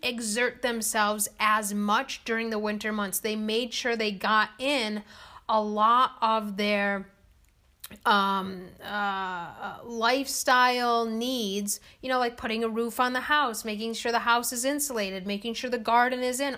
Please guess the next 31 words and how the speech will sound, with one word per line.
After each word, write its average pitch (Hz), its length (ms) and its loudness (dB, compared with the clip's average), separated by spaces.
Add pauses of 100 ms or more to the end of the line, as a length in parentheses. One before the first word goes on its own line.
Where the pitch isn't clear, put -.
all 233 180 2
of 285 80 -4
these 285 220 -4
things 247 220 -2
that 214 120 -2
take 220 200 -4
a 226 40 2
lot 208 300 4
of 190 100 -4 (120)
energy, 247 580 -2 (360)
building 233 600 0
brick 247 400 -2
walls, 233 680 2
you 202 120 -6
know, 208 420 -2 (340)
uh, 208 160 2
building 226 460 -2
fences. 247 640 -2
These 254 360 -2
are 262 140 2
things 233 340 -4
that 214 180 0
were 208 180 -2
done 214 680 0 (300)
in 220 160 -2
the 202 100 -4
spring, 196 480 -4
the 220 100 -6
summer, 208 380 -2
the 202 100 -2
fall. 196 800 -2